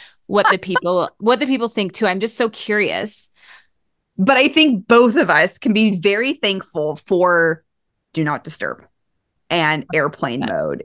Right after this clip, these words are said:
Speaker 2: and being able to turn off notifications when we really need to.
Speaker 1: Okay, I wanna say one last thing about this difference between us. I really think it's an extroversion versus introversion thing.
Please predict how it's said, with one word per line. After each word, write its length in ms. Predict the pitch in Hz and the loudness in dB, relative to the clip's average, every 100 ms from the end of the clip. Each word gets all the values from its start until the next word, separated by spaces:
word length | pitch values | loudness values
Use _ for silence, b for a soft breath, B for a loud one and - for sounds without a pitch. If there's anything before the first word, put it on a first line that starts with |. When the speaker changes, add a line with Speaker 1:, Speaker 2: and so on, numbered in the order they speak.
| - | -4
Speaker 2:
and 400 | 180 170 160 165 | 0 2 2 0
being 380 | 175 196 208 202 | 2 2 2 0
able 460 | 151 170 165 160 160 | 0 0 2 2 2
to 680 | - - 170 165 165 156 160 - _ _ _ _ - | -2 0 2 4 4 2 0 -2 _ _ _ _ -14
turn 360 | - 208 196 - | -2 0 0 0
off 300 | 165 160 - | 0 0 -2
notifications 1200 | 170 160 156 160 196 151 170 185 226 247 247 - - | -2 -2 -2 -6 -6 -4 -2 0 2 0 0 -10 -4
when 260 | 180 156 | -2 0
we 140 | 156 147 | 0 0
really 340 | 143 76 - | -2 -4 -8
need 260 | 52 67 - | -10 -12 -10
to. 280 | - - 226 _ _ _ _ _ _ _ _ _ | -8 -8 -10 _ _ _ _ _ _ _ _ _
Speaker 1:
Okay, 240 | 240 233 - | 0 2 2
I 380 | 208 277 330 - _ - | 2 2 0 -6 _ -2
wanna 260 | 214 214 | 0 2
say 160 | 220 220 | 0 0
one 180 | 202 202 | 0 0
last 220 | 202 208 | -2 -4
thing 140 | 196 | -6
about 240 | 185 180 - - 208 _ | -2 -4 -6 -16 -20 _
this 200 | 196 190 | -4 -4
difference 420 | - 175 190 196 - | -2 -2 2 0 -2
between 300 | 208 233 233 | -2 2 2
us. 160 | 240 - | 2 2
I 80 | 220 | 0
really 300 | 220 233 285 | 4 4 2
think 240 | 277 269 | 0 0
it's 180 | 262 - | -2 -2
an 100 | 202 | -4
extroversion 720 | 175 - - 196 196 196 185 | -4 -8 -6 0 0 0 -2
versus 320 | 175 170 165 | -2 -4 -6
introversion 720 | - 175 170 185 - - - - | -6 -6 -4 -4 -4 -4 -6 -4
thing. 380 | - - 208 | -6 -6 -8